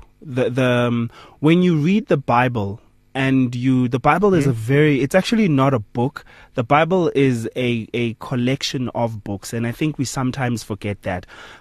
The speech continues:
Speaker 1: Um, and as a result, I remember having a conversation with, uh, a friend, um, and she was talking about how the Bible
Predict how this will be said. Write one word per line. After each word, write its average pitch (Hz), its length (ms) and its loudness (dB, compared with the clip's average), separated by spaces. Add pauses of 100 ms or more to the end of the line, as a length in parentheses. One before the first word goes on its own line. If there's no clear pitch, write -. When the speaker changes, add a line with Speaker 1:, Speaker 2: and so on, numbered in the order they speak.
(140)
Speaker 1:
Um, 120 420 0
and 135 280 0
as 165 180 2
a 190 80 4
result, 139 720 2 (220)
I 139 80 4
remember 151 400 4
having 180 300 2
a 151 60 -2
conversation 123 800 -2
with, 110 260 -4
uh, 110 300 0
a 104 80 -4
friend, 101 540 -4 (400)
um, 117 280 2
and 123 220 -2
she 170 140 -2
was 160 240 2
talking 147 340 0
about 120 220 2
how 120 240 2
the 120 140 0
Bible 135 600 2